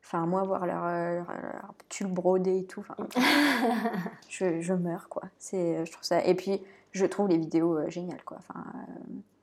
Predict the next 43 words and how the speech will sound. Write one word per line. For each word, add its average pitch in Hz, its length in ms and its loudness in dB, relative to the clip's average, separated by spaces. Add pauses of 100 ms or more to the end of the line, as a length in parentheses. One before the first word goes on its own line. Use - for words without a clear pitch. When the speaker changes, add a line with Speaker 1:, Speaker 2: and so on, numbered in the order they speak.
(140)
Speaker 2:
Ah, 196 100 -2
génial, 170 340 -2
je - 80 -12
suis - 60 -8
d'accord 185 200 -2
avec 170 100 0
Speaker 1:
comment 196 120 4
Speaker 2:
toi. 185 40 8
Speaker 1:
elles 180 60 4
sont 185 220 -2
faites. 208 540 6
Euh, 165 280 0 (760)
euh, 156 300 0
moi, 180 100 0
il 185 40 2
y 170 40 2
a 165 40 2
un 180 60 0
truc, 190 160 -4
je 175 120 -2
me 185 140 2
bats 185 220 4
avec, 180 280 -4
euh, - 300 -2 (340)
avec, 165 340 0
euh, 170 140 2
les 165 80 2
personnes 180 240 -4
avec 185 100 -2
qui - 60 -8
je - 60 -4
travaille 185 220 2
des 175 120 0
fois, 226 160 2
c'est 196 160 0
leur 165 180 0
ex-, 175 200 -8 (100)
leur 170 200 -2
dire, 196 220 -2
euh, 170 160 0
l'importance 175 500 -4
des 170 100 -2
stories. 190 380 -2